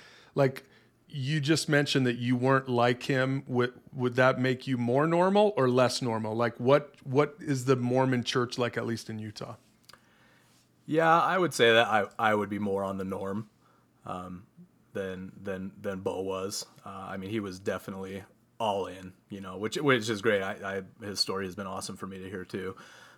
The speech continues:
Speaker 2: Um, but I, I think I leaned a little bit more towards the norm. That's how all of my friends were, you know, growing up was, was we'd do the Sunday thing.
Speaker 1: Yeah, so like you said, you guys were social Mormons, and yet, and this is helpful for people to understand, and yet you still went on a mission.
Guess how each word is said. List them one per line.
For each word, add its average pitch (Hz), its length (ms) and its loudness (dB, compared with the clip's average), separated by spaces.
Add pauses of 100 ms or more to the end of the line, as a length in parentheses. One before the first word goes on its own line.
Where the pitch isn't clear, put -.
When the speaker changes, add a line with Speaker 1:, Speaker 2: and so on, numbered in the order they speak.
(140)
Speaker 2:
Um, 90 240 -10
but 120 100 2
I, 127 320 4
I 113 120 -2
think 110 240 -6
I 101 120 -2
leaned 98 320 -8
a 92 40 -10
little 95 180 -6
bit 95 120 -8
more 98 180 -4
towards 95 300 -10
the 95 60 -10
norm. 95 220 -8
That's 98 200 -4
how 101 100 0
all 107 300 2
of 98 100 0
my 98 140 -6
friends 92 340 -4
were, 92 280 -10 (520)
you 92 100 -6
know, 92 160 -2
growing 92 380 -2
up 90 200 -8
was, 92 400 -8
was - 220 -12 (120)
we'd 98 180 -10
do 95 100 -8
the 92 100 -10
Sunday 95 380 -4
thing. 101 320 -12 (720)
Speaker 1:
Yeah, 123 220 4
so 127 220 2
like 127 260 2
you 143 80 2
said, 139 280 6
you 135 60 4
guys 127 240 4
were 120 120 0
social 147 600 4
Mormons, 120 640 0
and 127 200 0
yet, 143 420 4
and 135 80 -6
this 131 160 -2
is - 140 -4
helpful 127 240 0
for 120 160 -8
people 127 260 -2
to 120 80 0
understand, 120 460 -2
and 131 160 0
yet 143 340 4
you 143 140 0
still 151 260 2
went 143 160 2
on 143 80 2
a 139 60 0
mission. 123 480 -4